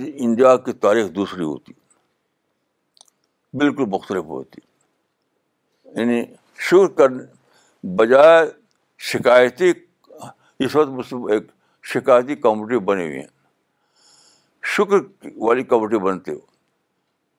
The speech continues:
شکر والی کمیونٹی بنتے ہو۔ تو اللہ کی یہ پلاننگ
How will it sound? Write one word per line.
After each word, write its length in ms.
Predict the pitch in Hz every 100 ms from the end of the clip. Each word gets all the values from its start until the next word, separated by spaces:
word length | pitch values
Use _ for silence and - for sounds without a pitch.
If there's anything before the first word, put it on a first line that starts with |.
| _ _ _ _ _ _ _ _ _ _ _ _ _ _
شکر 240 | - 156 123
والی 240 | 120 120
کمیونٹی 340 | 104 98 90
بنتے 360 | 85 80 76 -
ہو۔ 160 | - _ _ _ _ _ _ _ _ _ _ _ _ _ _ _ _ _ _ _ _ _ _ _ _ _ _ _ _ _ _ _ _ _ _ _ _ _ _ _ _ _ _
تو 180 | 127 -
اللہ 300 | 127 147 180
کی 80 | 190
یہ 140 | 170 147
پلاننگ 480 | - 123 123 139